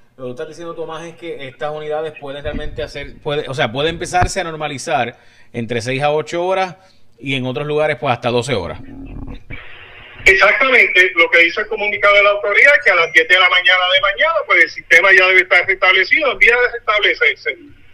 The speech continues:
Speaker 2: Que, eh, y lo que yo te acabo de decir, que, eh, dentro de seis a ocho horas ya ese proceso debe de, de, de comenzar. Ya al-, alguna área de Puerto Rico, en,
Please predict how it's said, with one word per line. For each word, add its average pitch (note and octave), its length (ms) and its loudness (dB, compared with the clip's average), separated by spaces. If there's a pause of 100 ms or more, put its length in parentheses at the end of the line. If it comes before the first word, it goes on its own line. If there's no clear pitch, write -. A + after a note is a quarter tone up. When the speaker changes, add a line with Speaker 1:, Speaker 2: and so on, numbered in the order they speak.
(380)
Speaker 2:
Que, E3+ 140 4
eh, E3+ 560 2
y E3+ 60 6
lo E3 160 2
que D#3+ 140 4
yo D#3+ 120 2
te F#3 80 2
acabo G3 260 2
de G3 80 6
decir, D3+ 300 -4
que, D3+ 120 4
eh, - 280 0
dentro D#3+ 320 0
de D#3 140 2
seis F#3 220 6
a G3+ 60 6
ocho G3+ 260 2
horas B3+ 360 0
ya F3+ 320 0
ese G3 260 0
proceso G3+ 580 -2
debe G3+ 140 4 (400)
de, F3+ 80 0
de, F3+ 160 0
de F3+ 160 0
comenzar. - 720 -2 (880)
Ya E3+ 100 2
al-, F#3 400 -2 (180)
alguna F#3+ 380 -2 (340)
área F#3 300 0
de G3 100 -2
Puerto G3+ 320 -6
Rico, G#3 500 -4
en, D#3+ 140 0